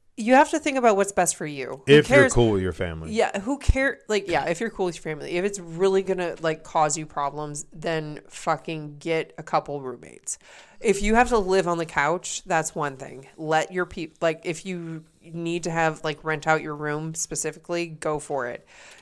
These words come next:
Speaker 1: Don't, don't go home if it's unhealthy. Now, if going home just makes you feel bad about yourself, then that's one thing. Like, just sometimes you have to make decisions for better for your life until you can make your life better.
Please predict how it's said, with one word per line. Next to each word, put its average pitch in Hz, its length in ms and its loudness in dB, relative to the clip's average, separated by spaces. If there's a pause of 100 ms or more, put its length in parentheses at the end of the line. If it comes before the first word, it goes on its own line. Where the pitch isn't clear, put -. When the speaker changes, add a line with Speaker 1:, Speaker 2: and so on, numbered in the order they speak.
(120)
Speaker 1:
Don't, 196 500 6 (1400)
don't 196 200 4
go 208 120 2
home 180 220 -2
if 160 140 -6
it's 160 100 -10
unhealthy. 143 680 -10 (280)
Now, 170 180 -2
if 165 140 -6
going 208 220 0
home 196 260 0
just 170 180 -6
makes 160 180 -6
you 180 60 -10
feel 139 180 -10
bad 139 260 -4
about 190 180 -2
yourself, 220 560 -6
then 185 180 -6
that's 160 240 -6
one 143 180 -10
thing. - 260 -20 (160)
Like, 160 420 -4
just - 400 -6 (520)
sometimes 220 520 0
you 214 80 -2
have 196 80 -4
to 208 80 -10
make 196 160 -2
decisions 196 500 -4
for 190 140 -10
better 160 340 -2
for 196 140 -8
your 208 180 -4
life 233 340 -6
until 190 300 -6
you 180 80 -6
can 175 160 -14
make 160 160 -8
your 156 140 -8
life 147 260 -10
better. - 440 -8